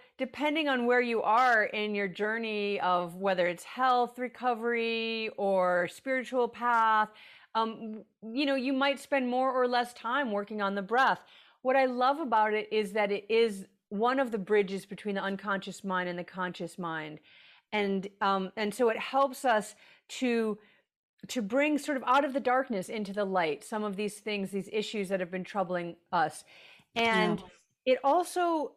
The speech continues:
Speaker 1: it can transform your life. I mean, I know we're talking about my book today, but the book Breath, um, by James Nestor is incredible.
Speaker 2: Oh,
Speaker 1: It is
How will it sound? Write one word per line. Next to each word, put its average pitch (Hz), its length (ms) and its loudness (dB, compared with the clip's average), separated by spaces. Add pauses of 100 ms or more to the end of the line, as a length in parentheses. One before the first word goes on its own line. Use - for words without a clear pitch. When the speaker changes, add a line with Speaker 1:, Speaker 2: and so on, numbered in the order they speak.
(560)
Speaker 1:
it 277 120 -2
can 349 160 -2
transform 294 680 -2
your 233 140 -2
life. 226 460 0 (140)
I 226 60 0
mean, 233 160 0
I 240 60 0
know 254 140 0
we're 285 140 2
talking 269 240 2
about 226 200 2
my 220 160 2
book 220 220 0
today, 196 240 -2
but 208 160 -2
the 233 80 -2
book 294 320 -2
Breath, 214 400 4 (540)
um, 214 340 2
by 220 160 2
James 220 380 -2
Nestor 269 580 0 (220)
is 302 180 -4
incredible. 302 1200 0
Speaker 2:
Oh, - 40 2
Speaker 1:
It - 80 2
is 180 60 -4